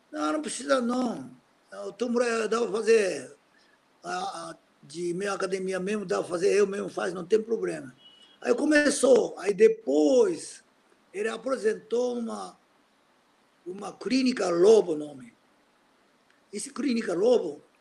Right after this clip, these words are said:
são, é, tudo é família mé-, é médico, né? Então, o pai dele já faleceu. Aí eu, esse foi médico, disse, "Ora, meu pai aprendeu com esse Conde Coma." "Mas como?"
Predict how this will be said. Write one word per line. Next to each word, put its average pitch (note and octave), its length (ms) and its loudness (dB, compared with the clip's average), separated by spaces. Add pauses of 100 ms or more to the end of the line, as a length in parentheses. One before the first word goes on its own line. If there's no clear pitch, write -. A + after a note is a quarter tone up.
(520)
são, F#3+ 280 -14 (120)
é, F3 120 -10
tudo D#4+ 380 4
é C4 220 6
família A#3 360 0
mé-, G#3+ 260 -4
é F#3 120 -4
médico, E3+ 500 -4
né? C#3 200 -16 (1040)
Então, F3+ 120 -6
o - 40 -12
pai C4 240 0
dele A#3+ 260 0
já A3+ 140 0
faleceu. G3 640 -2 (1000)
Aí F3+ 180 0
eu, G#3 140 4
esse A3 320 -2
foi G3+ 180 2
médico, F#3+ 500 -4
disse, F#3 480 -12 (640)
"Ora, G#3 220 -2
meu A3 260 0
pai G#3 600 -4 (100)
aprendeu A3 460 -2
com B3 200 -4
esse B3+ 160 -4
Conde D4+ 300 -6
Coma." C4 600 -4 (500)
"Mas B3 160 -12
como?" C#4 520 2